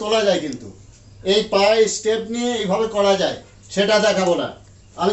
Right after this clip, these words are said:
just একটা support নিয়ে নিচ্ছি, Right। এই পা একটা step, বাঁ পা আগে, ডান পা পিছনে, সোজাসুজি সামনের দিকে তোলা, আস্তে আস্তে। এই তোলা, এই নামানো, এই তোলা,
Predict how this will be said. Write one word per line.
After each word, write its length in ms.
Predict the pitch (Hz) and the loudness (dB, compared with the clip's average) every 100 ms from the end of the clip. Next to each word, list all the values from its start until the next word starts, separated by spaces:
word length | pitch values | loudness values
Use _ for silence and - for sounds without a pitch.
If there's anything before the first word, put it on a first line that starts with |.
| 226 | 2
just 160 | 226 233 | 2 0
একটা 140 | 240 233 - | -2 -2 0
support 300 | 202 247 233 226 | 0 -2 -4 -4
নিয়ে 120 | 220 | -4
নিচ্ছি, 260 | 208 180 143 107 - - - - - 165 | -4 -6 -8 -12 -20 -20 -20 -16 -4 0
Right। 300 | 233 240 - - _ _ - - - _ _ _ _ _ _ - | 0 0 -4 -18 _ _ -20 -20 -20 _ _ _ _ _ _ -6
এই 160 | 208 220 214 | -4 -4 0
পা 140 | 214 233 247 190 | 2 2 0 -4
একটা 200 | 190 - 220 | -8 -6 -6
step, 260 | - 220 240 180 | -4 0 0 0
বাঁ 140 | 196 202 | 0 0
পা 80 | 220 208 | 2 2
আগে, 200 | 202 240 262 - - - | 2 2 2 -2 -16 -6
ডান 200 | 151 190 196 | 0 2 2
পা 80 | 226 226 | -2 -4
পিছনে, 380 | 220 226 175 120 - _ - - _ _ | -4 -4 -4 -8 -14 _ -20 -20 _ _
সোজাসুজি 600 | - 190 247 240 240 247 247 247 - - - | -6 0 2 2 0 -4 -6 -8 -10 -16 -10
সামনের 280 | 180 208 226 | -4 -2 -2
দিকে 140 | 226 220 214 | -2 -4 -2
তোলা, 200 | 185 - - - - - - - | 0 -2 -6 -18 -20 -20 -14 -4
আস্তে 220 | 190 - 220 185 | -2 0 -2 -2
আস্তে। 240 | - 139 113 - - - - - - 180 208 | -4 -10 -12 -16 -20 -20 -20 -20 -10 -2 0
এই 80 | 214 | 0
তোলা, 240 | 220 220 240 247 - - - - - | 0 2 2 0 -4 -20 -20 -20 -8
এই 140 | 190 208 180 | 0 2 2
নামানো, 360 | 156 113 104 - - - - - - - - - - - - - | 2 0 -6 -14 -20 -20 -20 -20 -20 -20 -20 -20 -20 -20 -20 -2
এই 180 | 196 233 | 0 0
তোলা, 240 | 226 220 | 2 2